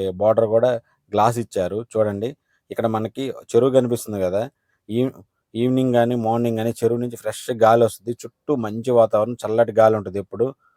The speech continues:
ఆ, ఏరియా కూడా మనకి మెయిన్ రోడ్ చాలా దగ్గర. టీచర్స్ కాలనీ అంటే మనందరికీ తెలిసిందేను. చూస్తున్నారు కదా, ఇది మొత్తం టేక్‌తో చేశారు డోరు. నేను అడిగాను, మొత్తం అంటే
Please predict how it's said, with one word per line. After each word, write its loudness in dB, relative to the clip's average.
ఆ, -8
ఏరియా 6
కూడా 6
మనకి -2
మెయిన్ 0
రోడ్ 0
చాలా -2
దగ్గర. -4
టీచర్స్ -4
కాలనీ 2
అంటే -4
మనందరికీ -4
తెలిసిందేను. -8
చూస్తున్నారు -2
కదా, -2
ఇది -2
మొత్తం 0
టేక్‌తో 0
చేశారు 0
డోరు. 0
నేను -4
అడిగాను, 2
మొత్తం -2
అంటే 0